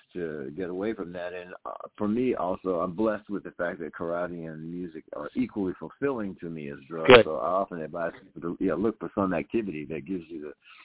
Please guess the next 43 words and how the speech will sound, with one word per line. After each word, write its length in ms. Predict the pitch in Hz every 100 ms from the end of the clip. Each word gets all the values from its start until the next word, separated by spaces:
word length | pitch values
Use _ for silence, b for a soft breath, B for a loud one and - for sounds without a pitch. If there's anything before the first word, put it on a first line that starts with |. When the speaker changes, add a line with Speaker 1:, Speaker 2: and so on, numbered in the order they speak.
| B
Speaker 1:
the, 60 | -
at 80 | 90
least 240 | 98 104 - -
some 180 | 98 85 -
similar 340 | 107 101 78
form 260 | - 85 76
of 60 | 76
satisfaction 640 | 76 71 - 87 98 76
in 80 | 67
your 100 | 65
life, 180 | 76 76 _ - B B B B - -
so 80 |
you 100 | 87
can 120 | 78 76
focus 300 | 87 82 73
on 160 | 65 73
that. 200 | 82 80 - _ - - - - - - _ _ _ _ b b b b b
Speaker 2:
Michael, 300 | - 165 156
you're 140 | 170 160
an 60 |
inspiration, 640 | 156 151 156 151 147 - 110 - _
and, 200 | 143 131
uh, 300 | 131 127 127 127
I 80 |
appreciate 580 | 123 - 151 131 147 135
Speaker 1:
Thanks. 160 | 113 113 -
Speaker 2:
it. 40 |
And, 80 | 123 117
Speaker 1:
Appreciate 220 | 110 127
Speaker 2:
uh, 20 | 120
Speaker 1:
it, 40 |
Speaker 2:
I 80 | 120
Speaker 1:
man. 100 | 123
Speaker 2:
really 300 | 131 147 143
appreciate 640 | 135 - 147 120 151 143 139
your 100 | 123
time 340 | - 135 143
this 120 | 143 135
evening. 340 | 151 147 156 143
Thank 180 | 143 127
you 80 | 123
very 300 | 120 135 131
much 160 | 131